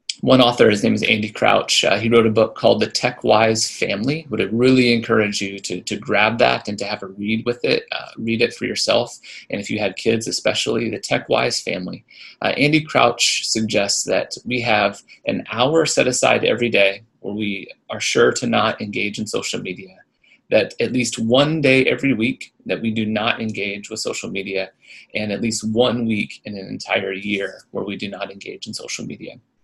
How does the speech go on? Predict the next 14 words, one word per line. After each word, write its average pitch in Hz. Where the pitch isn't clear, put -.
And 131
so 147
I, -
I -
think 156
that 131
that 113
is 110
really 117
wise 98
advice. -
Um, 104
it 117
creates 131